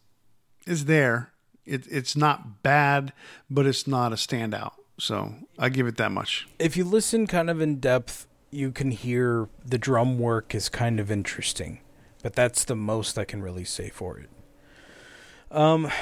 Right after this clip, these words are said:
Speaker 2: so that takes us into track nine, Alone Again. This is the third single off the album,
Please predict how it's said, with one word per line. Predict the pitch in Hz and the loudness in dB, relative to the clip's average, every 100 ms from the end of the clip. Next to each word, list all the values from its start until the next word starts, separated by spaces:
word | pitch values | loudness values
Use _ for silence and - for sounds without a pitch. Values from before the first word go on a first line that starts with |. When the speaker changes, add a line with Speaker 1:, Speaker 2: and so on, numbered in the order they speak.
| - | -6
Speaker 2:
so | - 175 | -2 2
that | 196 | 2
takes | 185 214 - | 2 0 0
us | 170 | 0
into | 165 147 - 143 | 0 -2 -4 -4
track | - 139 - | 0 0 0
nine, | 127 120 127 131 123 | -2 0 -2 -4 -4
Alone | 120 120 123 | -2 -2 -2
Again. | 127 143 151 165 - - - - - | 0 2 2 -2 -8 -20 -20 -20 -12
This | - 131 | -4 -2
is | 139 | -2
the | 117 | -2
third | 131 - 139 139 143 | -4 2 4 4 2
single | - 143 139 131 | 0 2 2 2
off | 127 - | 2 0
the | 120 | 2
album, | 117 120 127 127 127 | 4 4 2 0 -2